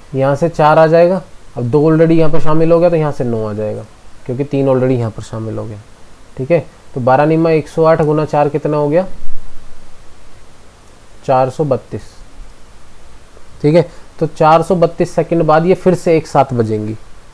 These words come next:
या एक साथ जलेंगी, और चार सौ बत्तीस सेकंड को मैं लिख सकता हूँ सात मिनट बारह सेकंड, साठ सेकंड की एक मिनट होती है,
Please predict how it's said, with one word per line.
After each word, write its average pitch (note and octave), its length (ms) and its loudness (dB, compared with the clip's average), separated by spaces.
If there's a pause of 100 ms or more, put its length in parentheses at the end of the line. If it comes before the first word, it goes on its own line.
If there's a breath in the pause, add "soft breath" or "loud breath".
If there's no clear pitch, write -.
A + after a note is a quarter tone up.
(120)
या C3 100 4
एक C3 120 0
साथ B2+ 180 0
जलेंगी, A2+ 400 -2 (360 loud breath)
और C#3 60 -4
चार D3 260 2
सौ E3 120 -4
बत्तीस D#3 340 -4
सेकंड D#3 260 -2
को D#3+ 80 -2
मैं D#3+ 100 0
लिख D3+ 140 -4
सकता - 240 -8
हूँ D#3+ 100 -2
सात D3+ 560 -4
मिनट C#3+ 360 -2
बारह C3+ 320 -2
सेकंड, D#3+ 360 -8 (3250)
साठ C#3 280 0
सेकंड C#3+ 320 0
की D3+ 180 2 (380)
एक C3+ 160 2
मिनट C#3+ 260 2
होती C3+ 220 0
है, D#3 100 0